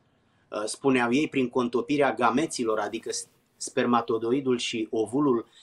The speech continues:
ia naștere o singură celulă fecundată, care e zigotul, și acesta este începutul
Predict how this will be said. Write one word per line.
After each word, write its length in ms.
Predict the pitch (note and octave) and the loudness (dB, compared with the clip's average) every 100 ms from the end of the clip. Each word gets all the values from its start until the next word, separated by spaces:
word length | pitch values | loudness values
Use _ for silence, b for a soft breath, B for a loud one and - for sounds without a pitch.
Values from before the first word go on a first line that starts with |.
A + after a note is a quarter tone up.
| B | B
ia 180 | - B2 | -2 2
naștere 380 | C3 C#3 - B2 | 4 2 0 0
o 140 | A#2 | 0
singură 480 | - - D#3+ D3 C3 | -2 0 0 2 2
celulă 400 | B2 B2 C#3 C3+ | 0 -2 0 -2
fecundată, 680 | A#2 A2+ A2+ A2 B2+ B2+ - | -2 -6 -6 -2 -2 -2 -4
care 260 | - G#2+ A2 | -6 -4 -4
e 80 | |
zigotul, 580 | G#2+ G#2+ G2+ C#3 A#2+ F2 | -4 -6 0 0 0 -4
și 140 | E2+ A#2 | -8 -8
acesta 380 | A2 D3 - | -4 -4 -4
este 220 | B2 A2+ A#2 | -4 -6 -12
începutul 720 | G2+ A#2 - D3+ C#3 C3 | -10 -10 -10 -12 -6 -6